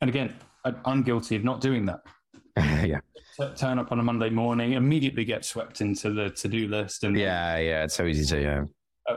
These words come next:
Speaker 1: absolutely. You know, no, nobody's perfect, so we can't beat ourselves up too, too much, I guess.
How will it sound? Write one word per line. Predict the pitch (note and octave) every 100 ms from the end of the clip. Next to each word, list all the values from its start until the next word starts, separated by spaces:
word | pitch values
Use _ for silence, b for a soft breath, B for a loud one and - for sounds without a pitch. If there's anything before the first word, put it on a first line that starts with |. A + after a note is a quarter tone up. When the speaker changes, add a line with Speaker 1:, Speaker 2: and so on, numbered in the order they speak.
| -
Speaker 1:
absolutely. | A#2 - G#2 - G2+
You | B2
know, | G#2+ G#2+
no, | B2+
nobody's | C#3+ C#3+ A#2+ A#2
perfect, | A#2+ A2+ G#2+
so | A2+
we |
can't | A#2+ A#2
beat | A2+ G#2+
ourselves | G#2+ G#2+ G#2
up | G#2
too, | - A2 C#3
too | - G2
much, | F#2 -
I | F2+
guess. | G2 -